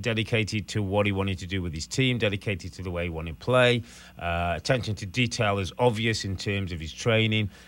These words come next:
and I think we're seeing that now on the pitch. And a Wolves team who, I said on day one when I saw them play Everton, they will have no problem about staying in the league. And I think what we're ha-,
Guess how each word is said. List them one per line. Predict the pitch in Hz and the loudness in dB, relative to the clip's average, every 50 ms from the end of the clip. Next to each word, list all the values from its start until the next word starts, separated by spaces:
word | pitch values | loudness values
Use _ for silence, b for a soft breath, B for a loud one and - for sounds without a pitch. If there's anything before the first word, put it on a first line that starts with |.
| b b | b b
and | b 139 135 | b 2 2
I | |
think | 120 - 147 117 117 | 4 4 4 4 2
we're | 113 | 0
seeing | - - 123 120 113 | 0 2 2 2 2
that | 107 101 76 | 0 0 -2
now | 78 107 104 101 101 | -2 0 0 0 0
on | 95 95 | -2 -4
the | 92 | -6
pitch. | 87 - 123 107 92 - - 101 | -4 -2 -2 -2 -2 -2 -4 -6
And | 98 - - 98 104 104 | -6 -6 -6 -6 -4 -2
a | 104 | -2
Wolves | 104 113 113 110 101 95 - | 0 0 0 0 0 -2 -4
team | - - 104 101 101 98 92 | -4 -2 0 0 2 2 2
who, | 101 107 107 104 101 101 98 - | 0 0 2 0 0 -2 -4 -4
I | 95 | -6
said | 95 - - 123 107 90 107 | -4 0 2 2 2 2 0
on | 101 101 104 | -2 0 0
day | 95 107 101 101 101 | 0 2 2 2 2
one | 101 110 110 110 110 | 2 2 2 4 2
when | 107 104 98 | 2 0 0
I | 92 | -2
saw | - - 107 | -2 -2 -4
them | 101 95 90 | -4 -4 -4
play | - 87 90 | -4 -2 0
Everton, | 98 110 110 113 - - 113 107 95 b b b b b b - | 2 2 0 0 -2 -4 -4 -6 -6 b b b b b b -6
they | - 113 113 117 117 | -2 0 2 2 2
will | 107 104 101 101 | 2 2 2 2
have | 95 92 95 87 | 4 2 2 2
no | 90 104 110 110 104 | 0 0 0 0 -2
problem | 92 - 113 104 95 98 98 | -2 0 0 0 0 0 -2
about | 90 85 92 85 - - | -2 0 -2 -2 -2 -4
staying | - - 95 92 92 90 | -6 -4 -2 -2 -2 -2
in | 85 87 | -4 -4
the | 87 85 | -6 -4
league. | 87 92 92 92 92 87 85 | -4 -2 -2 -2 -2 -2 -4
And | 90 87 85 | -4 -6 -6
I | |
think | 80 - - 110 98 92 - - | -8 -8 -8 -8 -8 -8 -8 -8
what | 85 - - | -8 -8 -6
we're | - 90 90 | -6 -4 -2
ha-, | 110 110 101 95 | 0 0 0 0